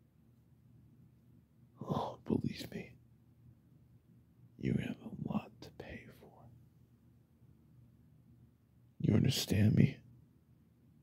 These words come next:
Now, it's a test. Do you love me? <laughs>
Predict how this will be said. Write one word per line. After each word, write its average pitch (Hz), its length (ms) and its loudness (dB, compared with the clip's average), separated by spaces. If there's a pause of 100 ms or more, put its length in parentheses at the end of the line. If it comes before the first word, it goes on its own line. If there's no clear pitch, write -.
(1200)
Now, 127 380 12 (880)
it's - 120 -4
a - 100 2
test. - 640 6 (1500)
Do 113 100 8
you 104 180 12
love - 300 10
me? 131 220 8 (3500)
<laughs> - 680 12